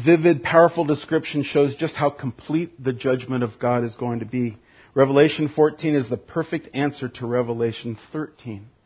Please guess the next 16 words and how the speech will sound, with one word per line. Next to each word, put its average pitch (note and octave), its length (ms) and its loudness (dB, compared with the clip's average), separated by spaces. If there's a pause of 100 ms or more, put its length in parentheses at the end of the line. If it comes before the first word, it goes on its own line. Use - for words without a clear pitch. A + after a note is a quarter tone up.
(380)
You C3 60 -4
know, B2+ 80 2
at B2+ 160 2
the B2+ 120 -2
end D3+ 220 0
of C#3 80 0
Revelation C3+ 640 4
thirteen, C#3+ 320 0
it B2 100 4
almost D3+ 300 4
seemed D3+ 280 2
like C3+ 180 4 (440)
Satan D#3+ 240 0
and C3+ 140 -2
the B2 100 0
Antichrist, C3 580 0